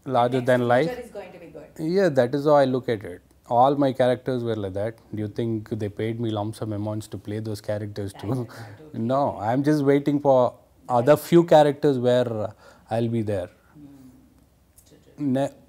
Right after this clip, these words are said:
Speaker 1: it, money just flows in slowly. I had my own difficult times living on my credit cards,
Speaker 2: Right.
Speaker 1: and at some point I used to get some money, clear those, take personal loan.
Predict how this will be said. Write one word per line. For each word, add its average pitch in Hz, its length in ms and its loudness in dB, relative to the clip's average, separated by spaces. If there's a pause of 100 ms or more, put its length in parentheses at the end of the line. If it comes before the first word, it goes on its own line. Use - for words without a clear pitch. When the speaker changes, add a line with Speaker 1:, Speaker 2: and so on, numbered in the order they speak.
Speaker 1:
it, - 240 -10
money 156 540 0 (640)
just 127 260 -4 (760)
flows 127 440 -2
in 123 180 -2
slowly. 107 500 -4 (440)
I 110 140 2
had 127 220 0
my 120 160 -2
own 131 300 2
difficult 123 480 -2
times 120 260 -2
living 117 300 -2
on 117 140 -2
my 117 120 -4
credit 107 440 -8
cards, 123 500 -6 (260)
Speaker 2:
Right. 151 260 -16
Speaker 1:
and 113 440 -2 (180)
at 123 240 0
some 131 280 0
point 123 280 0
I 120 40 -2
used 117 260 -4
to 123 60 -8
get 113 240 -6
some 110 200 -6
money, 113 240 -4
clear 113 340 -6
those, 107 360 -8
take 107 320 -8
personal 104 540 -8
loan. 113 160 -8